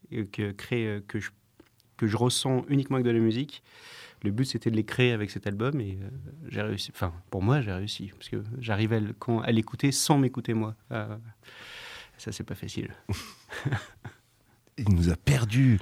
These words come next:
Speaker 1: Bim !
Speaker 2: <laughs> Alors, qu'est-ce que t'imprimes ?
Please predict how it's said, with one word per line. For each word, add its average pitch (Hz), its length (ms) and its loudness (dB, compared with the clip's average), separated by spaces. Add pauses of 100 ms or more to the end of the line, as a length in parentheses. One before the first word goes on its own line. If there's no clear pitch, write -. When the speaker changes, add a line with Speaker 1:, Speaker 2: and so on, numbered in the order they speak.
(140)
Speaker 1:
Bim ! 147 400 10 (720)
Speaker 2:
<laughs> - 800 -4
Alors, 113 200 12
qu'est-ce - 180 6
que - 80 2
t'imprimes ? 135 520 4